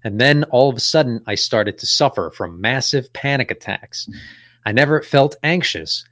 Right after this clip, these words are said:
but it always happened at night, randomly. I didn't think much about it. I thought maybe I was stressed about the mundane things happening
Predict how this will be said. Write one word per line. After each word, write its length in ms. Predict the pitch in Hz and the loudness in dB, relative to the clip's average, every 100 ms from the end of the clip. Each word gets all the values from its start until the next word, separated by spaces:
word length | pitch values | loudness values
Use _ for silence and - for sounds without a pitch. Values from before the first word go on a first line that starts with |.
| _ _ | _ _
but 120 | - | -6
it 60 | 98 | 2
always 320 | 117 143 143 | 2 2 0
happened 680 | - 127 123 139 131 131 139 _ _ | -2 -4 -2 -4 -4 -6 -10 _ _
at 200 | - 113 | -4 -4
night, 400 | 104 113 135 98 _ _ | -4 0 0 -2 _ _
randomly. 760 | - 95 117 123 104 117 151 139 _ _ _ - - _ 117 | -12 -2 0 0 -2 -8 -14 -18 _ _ _ -20 -20 _ 2
I 60 | |
didn't 220 | 131 160 156 | 2 2 2
think 180 | 151 | -2
much 260 | 120 127 - | 0 -2 -2
about 340 | 98 120 98 - | 0 2 2 -4
it. 100 | _ _ _ _ | _ _ _ _
I 60 | - | -6
thought 360 | - 127 - - _ | 2 2 2 -4 _
maybe 220 | 180 226 196 | 0 4 4
I 40 | |
was 140 | 156 - | 4 2
stressed 560 | - - 156 - - - | -2 0 0 0 -8 -4
about 220 | 107 104 | -2 -2
the 40 | 107 | -4
mundane 500 | 117 127 127 123 117 | -4 -2 -2 -2 -2
things 320 | 151 131 110 | -2 -2 -2
happening 540 | 107 107 113 104 113 | -2 -2 -2 -6 -8